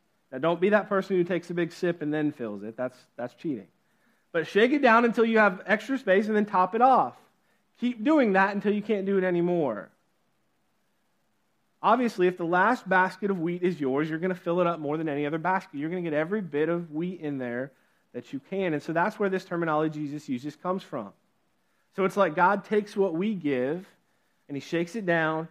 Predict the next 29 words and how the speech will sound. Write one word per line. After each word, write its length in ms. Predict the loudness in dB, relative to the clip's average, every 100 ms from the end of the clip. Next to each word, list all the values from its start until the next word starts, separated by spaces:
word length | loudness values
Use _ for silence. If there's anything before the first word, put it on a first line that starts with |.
| _ _ _
and 120 | -8 -8
he 60 |
tops 360 | -6 -8 -6 -2
it 100 | 2
off, 360 | 4 4 0 -6 -20 _ _ _ _ _ -10
and 120 | -4
in 200 | -2 -2
that 180 | -2 -2
it 100 | -4
multiplies. 680 | -4 -4 -6 -14 -12 -14 -16 _ _ _ _ _ _ _ _ _ _ _ _ _ _ _ _ _ _ _ _ _ _ _ _ _ _ _ _ _ -2
Now, 120 | 2
I 20 |
wanna 140 | 4
make 160 | 4 4
a 80 | 2
quick 260 | 0 0
point 160 | 2 2
of 100 | 2
emphasis 380 | 0 -2 -12 -6
here 160 | 0
and 80 | 0
make 140 | 0 -2
sure 160 | -2
that 80 | -2
we're 100 | -4
clear 260 | -4 -2 -2
about 280 | -2 -8
something. 400 | -12 -14 -10 -14 -14 _ _ -8
It, 240 | -6 -6